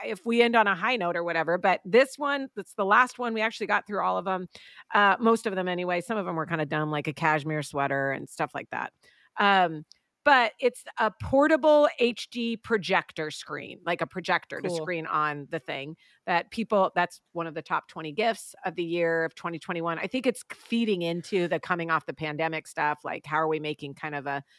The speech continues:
Speaker 1: you know, movie kind of experience in our home? So yeah, so that's the, they have some different brands on here, but,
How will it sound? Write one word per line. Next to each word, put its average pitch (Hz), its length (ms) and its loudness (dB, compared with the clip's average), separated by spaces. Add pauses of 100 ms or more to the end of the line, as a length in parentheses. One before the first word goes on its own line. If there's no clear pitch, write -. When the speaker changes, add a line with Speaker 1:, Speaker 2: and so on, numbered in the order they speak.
(500)
Speaker 1:
you 220 100 -2
know, 170 180 2
movie 202 440 2
kind 190 260 -2
of 175 100 -4
experience 170 600 -6
in 156 80 -8
our 156 120 -6
home? 151 340 -8
So 175 180 -4
yeah, 208 240 2
so - 180 -10
that's 185 340 -4
the, 175 240 2
they 202 100 0
have 185 200 2
some 185 180 -8
different 185 320 -4
brands 165 360 -4
on 165 160 -4
here, 165 320 -6
but, 165 300 0